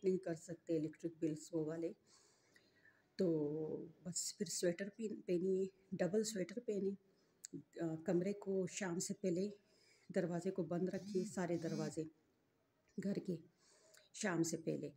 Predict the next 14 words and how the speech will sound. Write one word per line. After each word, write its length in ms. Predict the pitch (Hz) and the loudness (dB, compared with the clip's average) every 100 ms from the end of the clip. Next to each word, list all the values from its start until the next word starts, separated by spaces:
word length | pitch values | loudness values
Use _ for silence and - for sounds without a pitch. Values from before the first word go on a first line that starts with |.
| - - - - | -18 -20 -12 -4
और 360 | 151 147 147 | -2 0 -2
अपने 340 | - - 170 170 | -6 2 6 6
रूम 180 | 165 160 | 4 4
के 140 | 196 | 2
दरवाजे 440 | 160 156 151 151 | 2 0 -2 0
भी 80 | 160 | -2
बंद 280 | 151 147 143 | 0 -4 -2
करें 180 | 147 147 | -2 -2
सारे 380 | - 143 139 147 | -4 -4 -4 -4
और 280 | - 151 160 - _ _ | -6 -6 -8 -14 _ _
कंबल 360 | 214 175 190 180 | 2 4 6 6
में 280 | 170 175 165 | 6 4 4
बैठे 320 | 170 156 156 | 0 0 -4
रहें। 200 | 139 | -4